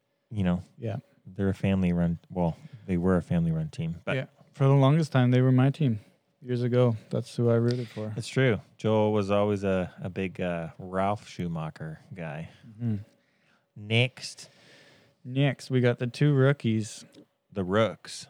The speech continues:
Speaker 2: Schumacher and Mazepin.
Speaker 1: Mazepin. Is that how you say it?
Speaker 2: I think so.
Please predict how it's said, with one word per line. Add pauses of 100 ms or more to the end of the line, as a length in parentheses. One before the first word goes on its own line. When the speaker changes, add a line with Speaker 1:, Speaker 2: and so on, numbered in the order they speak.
(100)
Speaker 2:
Schumacher
and
Mazepin. (500)
Speaker 1:
Mazepin.
Is
that
how
you
say
it? (160)
Speaker 2:
I
think
so.